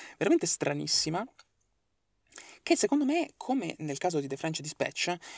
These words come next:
eh, può essere visto come un esercizio di stile, sì. Eh, vedo Wes Anderson che si diverte molto e che dà grande peso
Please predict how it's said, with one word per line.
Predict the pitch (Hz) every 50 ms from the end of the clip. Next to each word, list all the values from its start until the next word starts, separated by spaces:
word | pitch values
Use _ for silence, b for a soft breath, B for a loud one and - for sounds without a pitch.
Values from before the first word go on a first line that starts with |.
| B B B
eh, | - -
può | - - 254 254 -
essere | - - - 175 131
visto | 127 - - 147
come | - 127 131
un | - -
esercizio | 131 131 135 - - - - -
di | - -
stile, | - - - - - - - _ _
sì. | - - - - - _ _ _ _ _ _ _ b b b b b b b
Eh, | - 151 147 147 147 143 143 147 147 - 143 - - - -
vedo | - 135 147 156 170 170 160 156
Wes | 143 147 143 -
Anderson | 165 180 175 170 - 156 147
che | - 143
si | - -
diverte | 143 143 143 151 151 - - 143
molto | 139 156 175 202 208 - _ - 220 214 214 214 214 B B B B B B B B
e | - 156 -
che | - - - 151 147 143 139 143 143 143 -
dà | - 156 151 170 180
grande | 180 156 160 160 175 185 202 202 196 190 180 175 175
peso | - 165 147 131 131 139 139 147 -